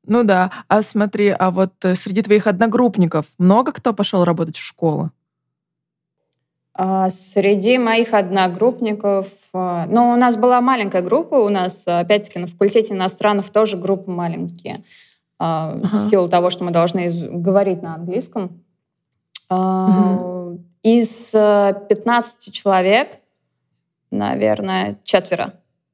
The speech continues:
Speaker 1: Четверо.
Speaker 2: Ну, я думаю, да.
Speaker 1: М.
Speaker 2: Да. Ну,
Speaker 1: Ну,
Speaker 2: может быть,
Speaker 1: слушай, ну это нормально.
Speaker 2: Ну, на самом деле, да. М, ну, плюс, э, к тому, что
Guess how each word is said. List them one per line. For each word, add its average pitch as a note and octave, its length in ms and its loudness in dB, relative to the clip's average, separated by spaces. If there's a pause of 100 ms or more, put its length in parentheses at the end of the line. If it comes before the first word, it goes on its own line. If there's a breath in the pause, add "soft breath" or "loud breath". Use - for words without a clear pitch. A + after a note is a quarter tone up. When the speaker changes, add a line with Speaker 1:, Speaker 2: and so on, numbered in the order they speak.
(1300)
Speaker 1:
Четверо. F#3 600 -14 (180)
Speaker 2:
Ну, F#3+ 60 -2
я F#3 120 4
думаю, F#3 280 0
да. - 280 -4
Speaker 1:
М. E3+ 300 2 (300)
Speaker 2:
Да. F3+ 280 -8 (260)
Ну, G#3+ 140 -2 (180)
Speaker 1:
Ну, G#3+ 60 6
Speaker 2:
может - 220 6
быть, G#3 120 2
Speaker 1:
слушай, D#3+ 160 -4
ну E3+ 120 0
это F#3+ 140 0
нормально. D4+ 600 0 (120)
Speaker 2:
Ну, A3+ 220 4
на G3 120 2
самом B3 240 -2
деле, D#4 200 0
да. B3 360 0 (380)
М, A2+ 340 -12
ну, G3 300 2
плюс, G#3 360 0
э, F3+ 280 0
к F3 120 -12
тому, G#3 200 2
что F#3 640 0